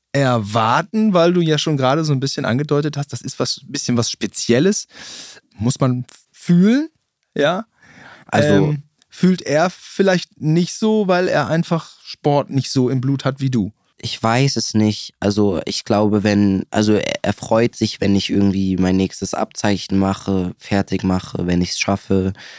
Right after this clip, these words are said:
Speaker 2: Äh, er sagt mir auch vor-, er wünscht mir auch vorher viel Glück und so. Aber
Speaker 1: Also ein Ku-, ja.
Speaker 2: was das angeht, er hört mir zu, was das angeht. Aber das ist halt mehr so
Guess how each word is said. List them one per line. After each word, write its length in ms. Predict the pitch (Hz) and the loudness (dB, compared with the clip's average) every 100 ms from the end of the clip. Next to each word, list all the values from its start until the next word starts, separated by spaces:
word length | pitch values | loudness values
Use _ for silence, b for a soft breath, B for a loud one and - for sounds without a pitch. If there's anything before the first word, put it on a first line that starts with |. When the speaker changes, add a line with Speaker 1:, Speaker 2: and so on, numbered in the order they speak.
| B B - | B B -4
Speaker 2:
Äh, 280 | 90 92 85 | 0 2 0
er 120 | - | 0
sagt 240 | 92 92 - | 0 0 0
mir 100 | 87 | -2
auch 40 | |
vor-, 180 | - 104 | -2 -6
er 120 | 90 | -2
wünscht 260 | 92 95 - | -2 -2 -2
mir 80 | 90 | -4
auch 60 | |
vorher 320 | - 92 87 | -4 -2 -2
viel 180 | 82 92 | -2 -6
Glück 340 | - 104 107 - | -4 -4 -2 -2
und 140 | 98 | -2
so. 320 | 101 95 90 - | 0 -2 -4 -6
Aber 440 | 95 95 95 95 95 B B B | -2 0 0 0 -4 B B B
Speaker 1:
Also 220 | - 170 | -2 2
ein 80 | 196 | 0
Ku-, 160 | 180 - | 0 -4
ja. 240 | 175 131 247 - | 0 0 -2 -6
Speaker 2:
was 160 | 104 | -6
das 220 | - 101 95 | -2 -2 0
angeht, 260 | 101 104 | 0 0
er 140 | 101 101 | 0 0
hört 280 | 104 - | 0 0
mir 80 | 92 | -6
zu, 300 | - - 123 | -6 0 2
was 200 | 131 131 | 2 0
das 180 | - 123 | -4 -2
angeht. 300 | 117 110 113 | -2 0 0
Aber 460 | - 101 104 101 101 - - _ | 0 2 2 2 0 -6 -20 _
das 220 | - 110 117 | -6 -4 -4
ist 160 | - | -2
halt 160 | 107 - | -2 2
mehr 200 | 110 110 | 2 2
so 640 | - 101 101 98 95 98 | 2 2 4 2 2 -2